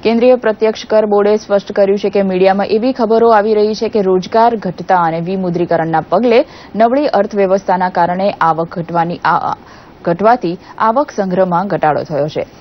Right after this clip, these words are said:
આવા અહેવાલો સત્યથી વેગળા છે. સી બી ડી ટી એ કહ્યું છે કે વિમુદ્રીકરણથી આવકવેરા અને પ્રત્યક્ષ કર સંગ્રહના પરિધને વધુ વધારો થયો છે. સી બી ડી ટી એ કહ્યું કે નાણાકીય વર્ષ બે હજાર સત્તર અઢાર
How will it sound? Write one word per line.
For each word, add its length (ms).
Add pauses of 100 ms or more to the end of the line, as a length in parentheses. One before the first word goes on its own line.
(220)
આવા 220
અહેવાલો 500
સત્યથી 600
વેગળા 440
છે. 220 (480)
સી 80
બી 100
ડી 140
ટી 100
એ 100
કહ્યું 260
છે 120
કે 100
વિમુદ્રીકરણથી 920
આવકવેરા 560
અને 140
પ્રત્યક્ષ 440
કર 200
સંગ્રહના 520
પરિધને 680
વધુ 360
વધારો 380
થયો 240
છે. 160 (540)
સી 60
બી 120
ડી 100
ટી 140
એ 120
કહ્યું 360 (200)
કે 80
નાણાકીય 480
વર્ષ 480
બે 220
હજાર 200
સત્તર 460 (240)
અઢાર 320